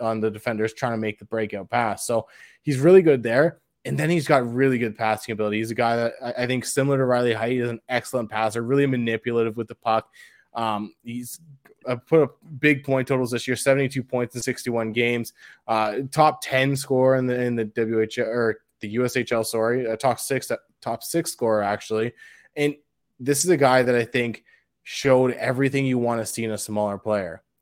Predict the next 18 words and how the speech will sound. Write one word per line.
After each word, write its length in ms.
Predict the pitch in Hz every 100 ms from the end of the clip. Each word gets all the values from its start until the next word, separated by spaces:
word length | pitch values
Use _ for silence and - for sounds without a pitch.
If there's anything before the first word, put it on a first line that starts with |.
| _ -
With 140 | 113
that 160 | 123 113
said, 340 | 143 143 147 _ _ _ _ _ _ -
uh, 60 | 131
the 120 | 135
stat 380 | 135 151 147 131
card, 220 | 131 135
the, 300 | 123 117 123
the 100 | 135
hockey 240 | 135 139 135
card 220 | 139 123
is 40 |
still 200 | - 131
gonna 160 | 123 117
say 160 | 127
he's 120 | 113 -
five 280 | 107 104
eight. 260 | 104 104 104